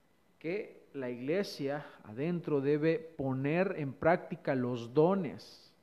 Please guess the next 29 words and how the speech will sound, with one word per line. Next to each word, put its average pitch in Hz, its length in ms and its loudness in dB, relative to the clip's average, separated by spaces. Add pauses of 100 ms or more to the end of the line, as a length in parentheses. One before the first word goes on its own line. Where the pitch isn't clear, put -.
(140)
y 151 160 -2
desarrollamos 139 760 2
cada 170 260 4
uno 196 220 2
de 190 80 -2
los 165 200 -6
dones. 175 520 -8 (720)
Debemos 151 420 4
entender 165 760 4
también 151 480 -2
que 151 140 -2
somos 165 320 -2
parte 165 440 2
de 151 80 0
un 160 160 -2
cuerpo. 190 600 0 (1080)
Y 131 60 -12
después 156 420 -4
de 170 140 2
eso 170 180 -2
hablamos 156 580 -2
de 139 120 -4
algo 143 480 -4 (340)
sumamente 165 680 -2
importante 147 840 -10 (200)
y 127 200 0
es 135 280 -4
el 117 140 -2
amor. 123 500 -4